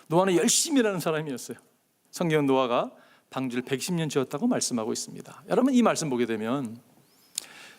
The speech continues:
주께서 말씀하실 때 생명을 주는 나의 영이 사람 속에 영원히 머물지는 않을 것이다. 사람은 살과 피를 지닌 육체요. 그들의 날은 백이십 년이라라고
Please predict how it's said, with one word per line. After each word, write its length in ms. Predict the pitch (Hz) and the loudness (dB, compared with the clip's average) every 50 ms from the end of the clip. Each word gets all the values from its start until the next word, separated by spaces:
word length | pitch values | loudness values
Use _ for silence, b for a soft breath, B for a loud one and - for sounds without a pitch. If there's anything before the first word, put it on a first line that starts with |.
| B B | B B
주께서 380 | - - 165 - - 202 196 214 | -4 -4 -2 2 2 4 4 4
말씀하실 400 | 165 135 127 - 147 135 120 - | 4 4 2 0 -2 -2 -2 -2
때 60 | - | -2
생명을 400 | - 233 247 254 240 226 220 - | 2 4 6 6 6 4 2 2
주는 240 | - 175 175 175 170 | 0 -2 -2 -2 2
나의 240 | 151 147 143 135 | 2 2 4 4
영이 200 | 131 127 127 139 139 | 4 2 2 0 -2
사람 280 | - - 151 151 147 | -4 -4 -4 -4 -4
속에 240 | 139 - 147 135 131 | -4 -4 -2 0 2
영원히 260 | 123 120 131 135 143 | 2 2 2 2 2
머물지는 400 | 135 120 117 120 117 110 - 120 117 | 2 0 2 0 0 0 -2 -2 -2
않을 120 | 107 104 | -2 -4
것이다. 320 | - - - - - 120 110 | -6 -10 -12 -10 -8 -8 -8
사람은 380 | - - 160 160 151 156 156 | -6 -2 -2 -2 0 0 -4
살과 320 | 143 - - 196 190 180 170 | -4 -2 0 2 2 2 0
피를 240 | - - - 165 160 | 0 0 0 0 0
지닌 300 | 127 151 143 143 143 143 | 0 0 -2 -2 0 -2
육체요. 480 | 123 - - - - 127 131 180 - - B B B B B B B B B | -2 -4 -4 0 0 2 4 4 4 2 B B B B B B B B B
그들의 420 | - - 175 165 170 214 220 226 220 | -4 0 0 2 4 4 4 4 2
날은 340 | 170 131 127 165 196 185 - | 2 0 0 0 -4 -6 -4
백이십 480 | - 147 131 131 147 151 - 233 277 294 | -4 -4 -4 -2 -2 -2 0 0 2 2
년이라라고 520 | 208 151 143 135 139 139 131 123 135 143 | 0 0 0 0 0 0 0 2 0 -2